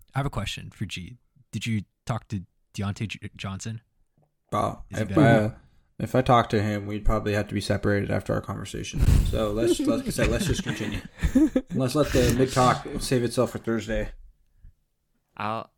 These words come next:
Speaker 4: I'll, I'll go on with my, uh, wide receivers. Well, Nando's wide receiver sits, actually. I give him this, uh,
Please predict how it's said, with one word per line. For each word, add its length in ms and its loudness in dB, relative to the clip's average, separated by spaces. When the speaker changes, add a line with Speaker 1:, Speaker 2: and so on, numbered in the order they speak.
Speaker 4:
I'll, 160 -6
I'll 60 -10
go 300 -10
on 260 -12
with 120 -20
my, 260 -16
uh, 340 -18
wide 200 -18
receivers. 580 -20
Well, 220 -8
Nando's 400 -8
wide 160 -12
receiver 300 -20
sits, 300 -20
actually. 460 -20
I 100 -16
give 200 -18
him 180 -16
this, 280 -16
uh, 220 -16